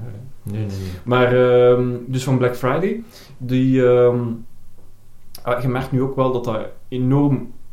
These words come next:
Speaker 1: groot aan het worden is. En ik heb over het laatst nu
Speaker 2: Ja,
Speaker 1: een,
Speaker 2: merk
Speaker 1: een,
Speaker 2: het.
Speaker 1: een film, een filmpje van gezien.
Speaker 2: Ik wil er niet over zwijgen.
Speaker 1: Van iemand, eh, die daarover bezig zit. En hoe, waarom dat ze daar winst eigenlijk op maken, is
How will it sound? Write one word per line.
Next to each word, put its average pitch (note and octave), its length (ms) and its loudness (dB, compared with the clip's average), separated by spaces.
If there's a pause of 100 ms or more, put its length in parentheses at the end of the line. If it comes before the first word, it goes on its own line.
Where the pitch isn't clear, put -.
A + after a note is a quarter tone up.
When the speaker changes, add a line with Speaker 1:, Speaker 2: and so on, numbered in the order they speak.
Speaker 1:
groot - 380 -2
aan E3+ 60 -2
het E3+ 100 -4
worden F#3 300 -4
is. A3 220 -8
En A2+ 80 -10
ik A2+ 80 -8
heb B2+ 80 2
over A#2+ 120 -2
het - 100 -10
laatst D#3+ 220 -8
nu E3 200 -4
Speaker 2:
Ja, B2 60 -6
Speaker 1:
een, B2 200 -4
Speaker 2:
merk A#2+ 160 -4
Speaker 1:
een, - 60 -6
Speaker 2:
het. - 40 -8
Speaker 1:
een A2+ 120 -4
film, F3+ 320 2
een C3 100 -4
filmpje G3 380 -2
van G#3 180 -4
gezien. G#3+ 240 -4
Speaker 2:
Ik - 80 -4
wil F#2+ 100 -2
er F#2 60 -6
niet F#2 100 -4
over E2+ 160 -4
zwijgen. E2 340 -6
Speaker 1:
Van B2+ 180 2
iemand, C3 560 2
eh, A#2 220 -2 (160)
die A#2 120 -2
daarover A2 280 -2
bezig A2 300 -4
zit. C#3+ 240 -12
En A2 360 -6 (380)
hoe, D3 140 2
waarom F3 280 2
dat F#3 100 2
ze - 60 -2
daar C3+ 180 2
winst E3+ 260 -2
eigenlijk F#3+ 280 -2
op E3+ 140 -6
maken, F#3 160 -6 (140)
is - 380 -4